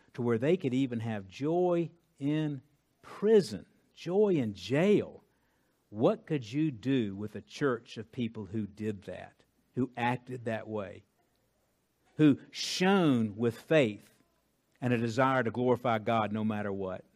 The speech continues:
I pray, God, that you would help us to stand firm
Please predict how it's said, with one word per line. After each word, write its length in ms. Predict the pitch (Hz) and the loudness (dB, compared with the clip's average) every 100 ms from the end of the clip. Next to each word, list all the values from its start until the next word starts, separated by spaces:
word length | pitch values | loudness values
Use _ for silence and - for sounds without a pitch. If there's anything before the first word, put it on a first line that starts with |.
| _ _ _ _ _ _ _ _ - | _ _ _ _ _ _ _ _ -12
I 100 | 110 - | -12 -10
pray, 320 | - 156 156 | 0 4 4
God, 320 | 120 107 95 | 2 -2 -4
that 100 | 95 | -8
you 140 | 110 113 | -6 -6
would 80 | 98 | -4
help 240 | 120 120 | -6 -6
us 100 | 110 | -12
to 120 | - | -14
stand 720 | 101 - - 131 135 139 131 113 _ | -16 -14 -6 -2 0 0 -2 -6 _
firm 500 | 143 139 123 92 90 | -4 -2 -2 -4 -8